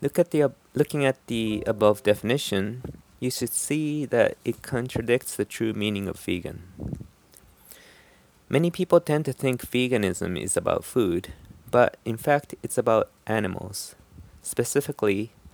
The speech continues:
how we should coexist in harmony with other animal lives. In a world where animals are being exploited by humans in a variety of ways, what's involving the greatest number of victims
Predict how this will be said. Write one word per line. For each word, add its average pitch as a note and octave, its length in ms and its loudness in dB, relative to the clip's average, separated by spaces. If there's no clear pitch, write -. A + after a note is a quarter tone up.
how B2 160 4
we B2+ 200 0
should - 280 -6
coexist A#2 840 -2
in F#2 180 -8
harmony G2 440 -2
with E2+ 220 -2
other - 380 -4
animal E2+ 380 -4
lives. G2 540 -2
In A2 100 -4
a G#2 60 0
world D3 400 4
where G#2+ 260 0
animals A2+ 460 0
are F#2 80 2
being G#2 240 -2
exploited G#2+ 680 0
by F#2 120 0
humans G2+ 560 -4
in E2+ 100 -4
a E2 60 -4
variety F#2 460 4
of F2+ 120 0
ways, G2 540 0
what's - 280 -2
involving A#2 840 2
the - 200 -2
greatest G#2 480 4
number A#2+ 220 2
of F2+ 160 2
victims F#2 600 0